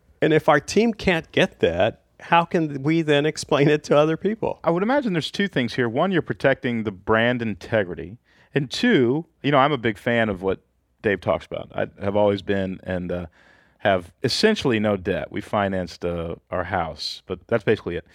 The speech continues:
Speaker 2: The peace of mind that you get is unbelievable. And I would imagine you're not just protecting your brand integrity, you're actually protecting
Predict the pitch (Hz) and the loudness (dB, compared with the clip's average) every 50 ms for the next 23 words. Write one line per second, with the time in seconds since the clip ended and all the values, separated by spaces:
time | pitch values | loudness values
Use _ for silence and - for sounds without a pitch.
0 | _ _ _ - 110 135 120 - - - - 214 233 233 - - 196 127 117 113 | _ _ _ -4 -2 -2 -2 0 -4 -2 0 2 2 2 2 0 0 0 2 2
1 | 110 117 117 104 87 80 62 57 - _ _ _ _ _ _ _ _ _ _ _ | 2 4 4 2 0 -2 -8 -16 -20 _ _ _ _ _ _ _ _ _ _ _
2 | _ - 120 101 110 113 113 101 87 - 110 107 90 78 - - _ _ _ _ | _ 0 0 2 2 -2 -2 -4 -4 -2 0 0 0 0 -4 -10 _ _ _ _
3 | _ _ _ _ _ _ - 131 113 123 120 113 101 95 90 90 85 80 76 76 | _ _ _ _ _ _ 0 0 2 2 0 0 0 -2 -4 -4 -6 -6 -8 -12
4 | 78 - - _ _ _ _ _ _ _ _ _ _ _ 131 135 143 151 156 151 | -16 -18 -20 _ _ _ _ _ _ _ _ _ _ _ 2 4 4 6 4 4
5 | 156 170 190 202 180 175 147 131 - - 127 139 156 185 190 - 170 143 - - | 4 2 2 2 0 -2 -4 -4 -4 -2 0 2 2 2 2 0 -2 -4 -4 -6
6 | 123 - 139 131 - - 120 110 104 92 - 107 110 110 110 104 98 90 90 - | 0 2 2 2 2 0 -2 -2 -2 -2 0 0 2 2 2 0 -2 -4 -4 0
7 | - 180 185 139 104 92 92 107 127 143 151 - - 120 - - 117 - - 123 | 2 2 2 2 0 0 2 2 2 2 2 0 -4 -6 -6 -6 -10 -4 0 2
8 | 117 110 - - 113 107 101 98 98 95 | 2 2 0 -2 -4 -4 -4 -6 -8 -12